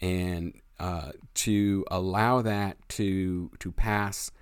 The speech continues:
uh, beyond without having it,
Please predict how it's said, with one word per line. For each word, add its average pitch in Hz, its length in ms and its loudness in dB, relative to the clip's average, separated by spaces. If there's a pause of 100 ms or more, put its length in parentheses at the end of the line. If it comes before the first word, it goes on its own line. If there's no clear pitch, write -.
(320)
uh, 90 200 -4
beyond 95 720 2
without 95 640 -2
having 95 500 -2
it, 87 200 -6